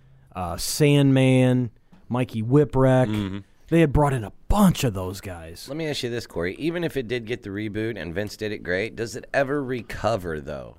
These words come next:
Speaker 3: Does it ever rise back to, like, where it was? You
Speaker 1: Well
Speaker 3: know what I mean? It, I, I just don't know if it would after the time off and everything. You think it would come back, like, to its glory?
Speaker 1: I think if he hadn't started the X F L, that he could have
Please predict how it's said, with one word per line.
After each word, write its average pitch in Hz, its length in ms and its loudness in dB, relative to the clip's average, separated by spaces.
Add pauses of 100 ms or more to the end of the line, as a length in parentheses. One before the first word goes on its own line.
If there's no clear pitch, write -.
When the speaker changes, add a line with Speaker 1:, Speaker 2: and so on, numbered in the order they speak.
(140)
Speaker 3:
Does 117 180 -8
it 123 60 -8
ever 143 200 0
rise 113 500 2
back 104 400 0
to, 101 140 -2
like, 95 240 -2
where 98 320 2
it 80 80 -4
was? 90 680 -4 (200)
You 92 80 -4
Speaker 1:
Well 175 80 6
Speaker 3:
know 107 80 4
what 110 80 2
I 107 80 2
mean? 110 240 -2
It, 101 260 -8
I, 123 180 4
I 107 120 -2
just 117 180 -4
don't 127 160 -6
know 123 140 -4
if - 100 -10
it 95 100 -2
would 104 400 -2
after 82 240 -6
the 80 80 -10
time 98 360 -8
off 95 260 -8
and 104 100 -8
everything. 104 380 -8
You 104 140 -8
think 113 180 -10
it 113 40 -8
would 110 140 -8
come 104 220 0
back, 104 300 -6 (240)
like, 95 220 -6
to 104 100 -8
its 92 120 -10
glory? 95 560 -2
Speaker 1:
I 147 200 6
think 170 260 2
if 135 140 0
he 156 140 2
hadn't 139 200 4
started 131 320 0
the 113 140 0
X 113 200 -4
F 117 200 -4
L, 113 400 -4
that 107 200 -8
he 120 220 -2
could 120 160 -4
have 98 160 -6